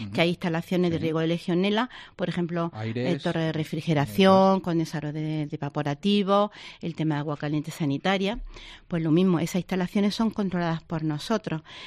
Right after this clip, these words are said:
Speaker 2: Les requerimos un plan de mantenimiento y unos autocontroles de ese
Speaker 1: Mm.
Speaker 2: sistema. Entonces, ¿qué, qué hacemos con eso? Pues que evitamos el que la legionela que está en los pequeños aerosoles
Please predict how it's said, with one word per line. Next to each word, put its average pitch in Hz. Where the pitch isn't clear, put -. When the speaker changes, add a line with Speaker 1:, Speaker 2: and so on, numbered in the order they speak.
Speaker 2:
Les 180
requerimos 170
un 175
plan 175
de 180
mantenimiento 208
y 185
unos 180
autocontroles 156
de -
ese 95
Speaker 1:
Mm. -
Speaker 2:
sistema. 131
Entonces, 175
¿qué, 220
qué -
hacemos 214
con 233
eso? 226
Pues 175
que -
evitamos 175
el 170
que 185
la 170
legionela 175
que 175
está 180
en 185
los 170
pequeños 170
aerosoles 180